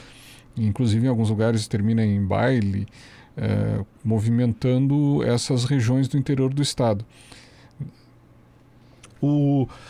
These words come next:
Speaker 2: a gente vai colocar agora o que o, o segundo trecho do filme que mostra, ah, bem a,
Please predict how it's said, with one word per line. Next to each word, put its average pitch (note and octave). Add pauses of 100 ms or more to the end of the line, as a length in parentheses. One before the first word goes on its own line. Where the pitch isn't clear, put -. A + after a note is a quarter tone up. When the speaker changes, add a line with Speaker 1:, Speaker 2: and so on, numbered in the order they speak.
(120)
Speaker 2:
a A#2
gente C#3+
vai F3
colocar D#3
agora C3+
o C3
que C3
o, C3
o B2+
segundo D3
trecho C3+
do B2+
filme D#3
que D3+
mostra, C#3+ (380)
ah, A2+
bem B2+
a, D3+